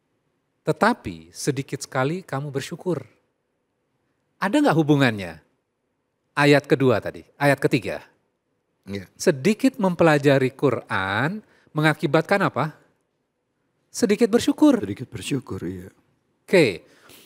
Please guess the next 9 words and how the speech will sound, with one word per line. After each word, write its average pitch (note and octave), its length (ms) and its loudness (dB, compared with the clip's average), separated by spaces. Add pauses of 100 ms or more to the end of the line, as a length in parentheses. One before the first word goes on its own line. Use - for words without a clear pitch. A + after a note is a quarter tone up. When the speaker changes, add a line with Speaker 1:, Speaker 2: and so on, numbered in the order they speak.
(280)
Speaker 1:
Kemudian F#3+ 640 4
berarti D#3+ 280 2
topiknya C4+ 360 0
kaitannya F#3 400 2
dengan C#3 240 2
Quran, C#3 720 -2
kaitannya D3+ 480 0
dengan F#3+ 240 -4
bersyukur. G#3 480 0